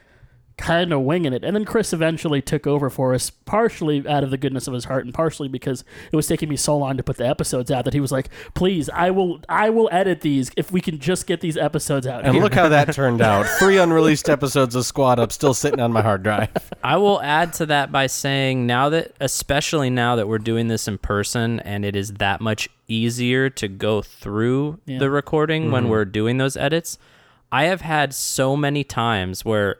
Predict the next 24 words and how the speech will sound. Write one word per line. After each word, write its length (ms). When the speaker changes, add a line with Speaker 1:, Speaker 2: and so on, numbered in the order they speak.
Speaker 3:
and 160
maybe 260
this 200
is 100
narcissistic 800
of 120
me, 200
I 100
don't 120
know, 140
but 180
it's 200
not 280
about 380
me. 320
It's 160
about 460
the 120
conversation 840
between 340
whoever's 400
on 200
that 200
podcast 540